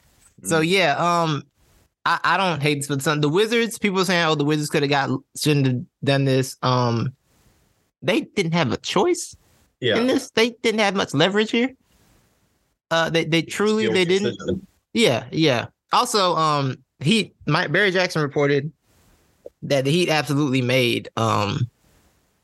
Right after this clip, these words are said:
Speaker 1: that Bradley Beal did not veto a trade to the Heat. He would have gone to the Heat, but the Heat didn't make an offer that the Wizards wanted.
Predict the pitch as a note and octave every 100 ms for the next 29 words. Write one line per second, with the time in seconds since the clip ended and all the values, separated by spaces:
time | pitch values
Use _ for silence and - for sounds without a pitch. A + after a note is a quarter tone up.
0 | _ - C#3 A#2 - - C3 D#3+ D#3+ C#3+
1 | C3+ B2 B2+ A2+ A#2+ B2 A2 G2 A#2 G#2
2 | - A2 G#2 G#2+ A2+ A2 G#2+ A2 G2+ G#2
3 | A2 G2+ - F#2+ A#2+ G#2 G2 F#2+ F2+ E2
4 | F#2+ G2+ G2+ F#2 G2 F#2+ - G2 - -